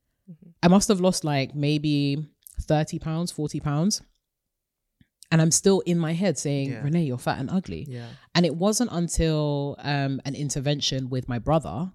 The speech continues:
Speaker 2: God
Speaker 1: Mm.
Speaker 2: bless him.
Speaker 1: Mm.
Speaker 2: Shout out, Brian.
Speaker 1: Shout
Speaker 2: He's
Speaker 1: out
Speaker 2: even
Speaker 1: to
Speaker 2: listening to this podcast
Speaker 1: Brian.
Speaker 2: right now.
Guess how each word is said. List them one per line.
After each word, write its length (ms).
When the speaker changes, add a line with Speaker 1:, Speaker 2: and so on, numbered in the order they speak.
Speaker 2:
God 120
Speaker 1:
Mm. 40
Speaker 2:
bless 240
him. 320
Speaker 1:
Mm. 100
Speaker 2:
Shout 160
out, 140
Brian. 180
Speaker 1:
Shout 60
Speaker 2:
He's 80
Speaker 1:
out 60
Speaker 2:
even 120
Speaker 1:
to 20
Speaker 2:
listening 260
to 100
this 100
podcast 460
Speaker 1:
Brian. 0
Speaker 2:
right 160
now. 240